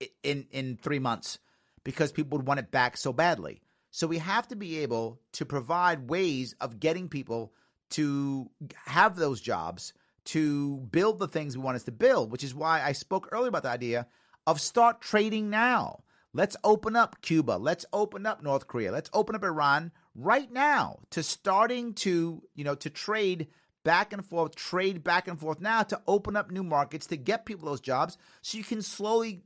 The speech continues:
begin to pull back on the military industrial complex. Start getting rid of all the people, uh,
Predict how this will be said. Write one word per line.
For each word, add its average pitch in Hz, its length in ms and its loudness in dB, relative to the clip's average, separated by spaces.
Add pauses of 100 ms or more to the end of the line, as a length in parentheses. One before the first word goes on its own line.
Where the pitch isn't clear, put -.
begin 170 360 -4
to 190 100 0
pull 185 300 0
back 196 360 2
on 147 100 -6
the 143 80 -6
military 143 300 -6
industrial 143 220 -8
complex. 202 560 -4 (240)
Start - 440 2
getting 170 180 -2
rid 165 120 2
of 147 120 2
all 156 160 0
the 143 100 -6
people, 147 400 -4
uh, 123 260 2